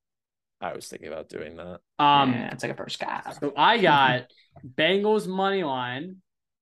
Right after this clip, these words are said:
Speaker 2: Okay.
Speaker 1: Okay.
Speaker 2: Raiders money line over the Cardinals.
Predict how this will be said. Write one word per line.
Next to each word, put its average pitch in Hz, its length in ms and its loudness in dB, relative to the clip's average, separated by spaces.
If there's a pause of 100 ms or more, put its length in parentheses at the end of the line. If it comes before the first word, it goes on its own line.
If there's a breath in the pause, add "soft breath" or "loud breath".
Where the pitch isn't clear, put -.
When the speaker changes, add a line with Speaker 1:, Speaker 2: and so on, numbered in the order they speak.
Speaker 2:
Okay. 131 220 0
Speaker 1:
Okay. 185 320 -4 (1040)
Speaker 2:
Raiders 190 600 4
money 175 300 2
line 131 520 -4 (360)
over 131 180 -4
the 139 80 -2
Cardinals. 135 640 -2